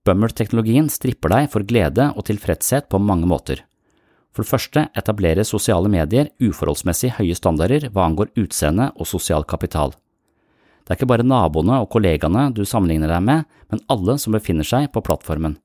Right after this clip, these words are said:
Sjansen for å føle seg liten og tilkortkommen er enorm i sosiale medier. Facebook har faktisk reklamert med at de evner å gjøre folk ulykkelige. Hvorfor? Fordi de lever av å manipulere folk.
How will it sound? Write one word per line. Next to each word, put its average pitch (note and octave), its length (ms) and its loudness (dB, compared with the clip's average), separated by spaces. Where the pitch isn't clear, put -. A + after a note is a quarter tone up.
Sjansen C#3 480 0
for A2+ 160 -2
å - 40 -20
føle G2+ 200 2
seg A2+ 200 0
liten A#2+ 380 -2
og F2+ 140 -8
tilkortkommen G2+ 640 0
er - 160 -4
enorm G#2+ 520 2
i F2+ 120 -6
sosiale F2 360 -2
medier. C#2+ 320 -2
Facebook - 420 0
har A2 120 -2
faktisk G2 340 -2
reklamert A2 580 2
med D3+ 160 4
at G2 160 -8
de G#2+ 220 -4
evner G#2+ 340 0
å A#2 80 -2
gjøre G2 220 2
folk - 260 -2
ulykkelige. E2 480 -4
Hvorfor? E3+ 320 2
Fordi A2+ 480 0
de G2+ 180 0
lever F#2 540 0
av D3 240 0
å F#2 100 -2
manipulere G#2 480 2
folk. - 300 -2